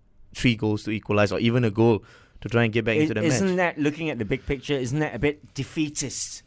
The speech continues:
Speaker 2: attitude to have?
Speaker 1: Um, I, I generally think we need to produce good competitive mentality. That's, that's what we need. Um, i-, if you go back, yeah, youth. What if the youth is really talented, but the mentality is the same?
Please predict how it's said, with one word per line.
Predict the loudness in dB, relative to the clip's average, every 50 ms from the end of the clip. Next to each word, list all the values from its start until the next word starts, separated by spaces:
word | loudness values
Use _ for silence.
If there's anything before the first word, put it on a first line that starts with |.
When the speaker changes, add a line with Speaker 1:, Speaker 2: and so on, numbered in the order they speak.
| -12
Speaker 2:
attitude | -10 -10 -10 -12 -14 -16 -16 -16 -16 -14 -14 -16
to | -18 -18
have? | -16 -14 -14 -14 -14 -18 _ _ _ _ _ -20 _ -20 -8 -2
Speaker 1:
Um, | 0 2 2 2 2 0 -4 -10 _ _ _ _ _ _ 0
I, | 2 2 2 2 2
I | 2 2 2
generally | 4 4 4 4 6 4 4 4 2 0 -2
think | 0 0 0 0 0 -2 -2
we | 0 0
need | 0 -2 -2
to | -6 -6
produce | -4 -4 -2 0 2 2 0 0 -2 -4 -8 -12 -12 -16 -20 _ _ _ _ _ -20 -20 -20 -20 -20 _ _ 2
good | 2 2 2 0 -2
competitive | -2 -2 0 2 0 0 0 -2 -2 -2 -2 -2 -2
mentality. | -2 -2 -2 -4 -4 -6 -6 -6 -8 -8 -10 -14 -20 -20 _ _ _ _ _ _ _ _ _ _ _ _ _ 4
That's, | 4 4 4 2 -4
that's | -4 -4 -4 -2
what | -2 -2 -2
we | -2 -2
need. | -2 -2 -4 -6 -8 _ -6
Um, | -2 -2 -2 -2 -4 -6 -8 -12 -16 _ _ _ _ _ _ _ _ -4
i-, | -2 -2 0 0
if | 0 0 0
you | 0 4
go | 4 6
back, | 6 6 6 6
yeah, | 6 6 6
youth. | 6 4 2 0 0 0 -2 -8 -20 -20 _ _ -20 _ _ _ _ _ _ _ _ _ 4
What | 6 6 6
if | 6 2
the | -2
youth | -2 2 4 4 4 4 0
is | -4 0 2
really | 2 2 2 2
talented, | 0 -2 -2 -4 -4 -4 -4 -4 -4 -4
but | -4 -4
the | -4
mentality | -4 -4 -4 0 0 2 2 0 -2 -6 -8 -8 -8
is | -10 -10
the | -12 -6
same? | -2 -2 -2 -2 -4